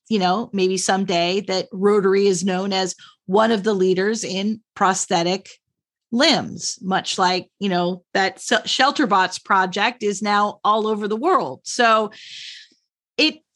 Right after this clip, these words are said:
it brings me to my next question, and that is the article that you wrote about diversity, equity, and inclusion as part of a service project. And I think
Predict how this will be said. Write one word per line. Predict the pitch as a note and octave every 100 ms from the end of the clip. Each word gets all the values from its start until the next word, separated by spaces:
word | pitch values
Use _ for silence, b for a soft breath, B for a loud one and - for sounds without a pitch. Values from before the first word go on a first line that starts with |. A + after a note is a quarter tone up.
| _
it | - D4+ -
brings | A3+ G3+ C#4+ E4+ F#4+ D4
me | E4 D#4
to | -
my | C#4 B3
next | B3 - -
question, | C#4 C4+ C#4 A3+ G#3 G3+
and | - G#3+
that | A3 A#3 A#3+
is | A#3+ G3+
the | -
article | A3 B3+ C#4+ C4 A3
that | F#3 -
you | G#3+
wrote | F#3 F#3 F3 G3 G3+ - -
about | G#3 G3 F#3+ F3+
diversity, | G3 A3 B3 C4 A3+
equity, | A3+ A3 A3+ G#3
and | F#3
inclusion | F3+ - B3 C4 - D#3 F3 A3+ _ _ _ _ _ _ _ _ -
as | A3+ A#3+ B3+ B3+
part | - A3 G#3+ G#3 -
of | G3+
a | G3+
service | G3 B3 A#3 A3
project. | - F3 C3 B2+ D3+ A2+ - - - _ _ _ _ -
And | G#3 G3+
I | G3+
think | A3 D4 D4 B3+ A3+ -